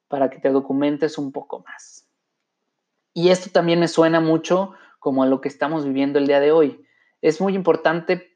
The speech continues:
preguntarnos y cuestionarnos sobre el sistema monetario el día de hoy, ya que como vimos el día de hoy, China ya tiene una nueva moneda digital que va a intercambiar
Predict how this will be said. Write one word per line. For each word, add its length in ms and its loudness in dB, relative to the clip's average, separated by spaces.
preguntarnos 760 0
y 60 -10
cuestionarnos 680 -4
sobre 220 -2
el 80 -4
sistema 420 -4
monetario 560 -2
el 100 -4
día 140 -8
de 140 -4
hoy, 160 -18
ya 160 4
que 120 -10
como 280 4
vimos 340 2
el 100 0
día 140 4
de 140 6
hoy, 320 0
China 240 -2
ya 200 2
tiene 200 -2
una 180 -2
nueva 260 2
moneda 420 -2
digital 600 -6
que 140 -6
va 340 2
a 200 -4
intercambiar 960 0